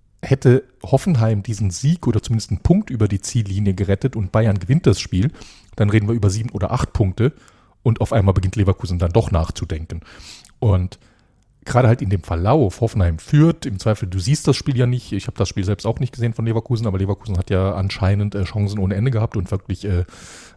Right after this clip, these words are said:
äh, Hoffenheim an die Wand gespielt. Aber du siehst dann halt irgendwo, während du dich, während der Trainer die Ansprache hält, während du dich, äh, auflockerst, dehnst, äh, irgendwo kommt dann halt, äh,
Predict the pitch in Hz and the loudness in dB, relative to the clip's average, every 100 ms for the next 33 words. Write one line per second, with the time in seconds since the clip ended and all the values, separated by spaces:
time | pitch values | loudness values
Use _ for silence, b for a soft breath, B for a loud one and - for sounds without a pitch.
0 | - 92 95 90 95 - - 98 98 98 | -2 0 2 2 0 -2 -2 0 0 0
1 | 117 - - - 101 - - _ - _ | 0 0 -2 0 0 0 -6 _ -20 _
2 | _ _ _ - - - 110 120 - 131 | _ _ _ -18 -6 -2 0 0 0 -2
3 | - 110 113 - 143 156 - 135 127 120 | 2 2 2 4 4 4 4 2 2 2
4 | 131 123 131 120 107 - 120 127 113 123 | 2 2 0 -2 -4 -2 0 2 0 2
5 | 120 117 107 - 113 107 107 110 107 113 | 0 0 -4 0 0 2 2 2 2 0
6 | 113 110 101 - 95 101 107 - 110 - | 0 0 -4 -4 -4 -2 -2 0 -2 -2
7 | - 104 104 - - 107 107 - - - | -2 0 0 -2 0 0 0 -2 -10 -20
8 | B B B B 107 110 107 - - 110 | B B B B 0 2 0 0 0 0
9 | 110 101 104 98 - 104 92 92 | 2 4 4 2 -4 -2 0 0